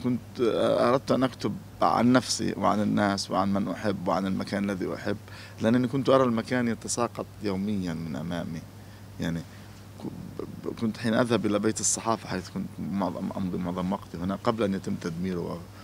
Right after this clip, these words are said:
واغتيال، آه، ال-، آه، رئيس بيت الصحافة المرحوم الصحفي الكاتب الكبير بلال جد الله، آه، كنت كل يوم أذهب من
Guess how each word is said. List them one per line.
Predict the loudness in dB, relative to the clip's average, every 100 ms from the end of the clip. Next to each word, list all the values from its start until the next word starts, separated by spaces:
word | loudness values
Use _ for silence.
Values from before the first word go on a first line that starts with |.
| -10
واغتيال، | -8 -8 -4 -2 0 -2 -4
آه، | -8 -8 -12 -16 -16 -14 -6
ال-، | -4 -4 -4
آه، | -6 -6 -8 -4
رئيس | -2 -2 -2
بيت | -4
الصحافة | -4 -4 -6 -6
المرحوم | -6 -6 -4 -4
الصحفي | -4 -4 -6 -10
الكاتب | -10 -8 -8 -8 -12
الكبير | -12 -10 -6 -6 -8 -16 -16 -16 -12 -8
بلال | -2 -2
جد | 0 0
الله، | 2 4 4 2 -2 -16 -18 -18 -16 -6
آه، | -4 -2 -4 -6 -10 -8
كنت | -6 -6
كل | 0 2
يوم | 4 4
أذهب | 4 4
من | 4